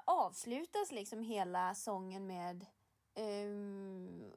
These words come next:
ordagrant på engelska, "He's the great I am". Det är ganska mäktigt.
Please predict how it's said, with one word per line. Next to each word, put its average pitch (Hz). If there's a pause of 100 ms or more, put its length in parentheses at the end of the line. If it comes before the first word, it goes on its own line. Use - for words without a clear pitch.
ordagrant 196
på 226
engelska, 185
"He's 208
the 202
great 185 (480)
I 175 (180)
am". 185 (1040)
Det 214
är 269
ganska 214
mäktigt. -